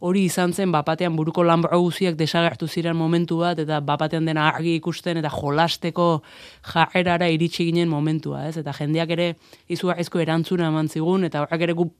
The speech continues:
piztu eta berotu ginuen gehi-, gehiago, eta bai, oso momentu politia izan zen, no? Hor daukat lasaitasunaren eta gozamenaren bizipen handiena igandekoa,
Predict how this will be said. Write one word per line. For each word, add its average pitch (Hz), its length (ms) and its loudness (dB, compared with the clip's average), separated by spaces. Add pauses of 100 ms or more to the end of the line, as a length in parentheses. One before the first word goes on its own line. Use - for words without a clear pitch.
piztu 202 320 -2
eta 185 120 2
berotu 165 380 0
ginuen 175 340 2
gehi-, 170 240 -2
gehiago, 180 440 0
eta 151 280 -2 (500)
bai, 170 200 2
oso 185 220 -2
momentu 202 260 0
politia 190 300 -2
izan 151 220 -4
zen, 151 180 -6
no? 170 180 -2
Hor 170 120 -8
daukat 170 360 0 (420)
lasaitasunaren 175 800 -2
eta 170 120 -2
gozamenaren 180 640 -2
bizipen 180 640 0 (340)
handiena 185 600 4
igandekoa, 175 600 -2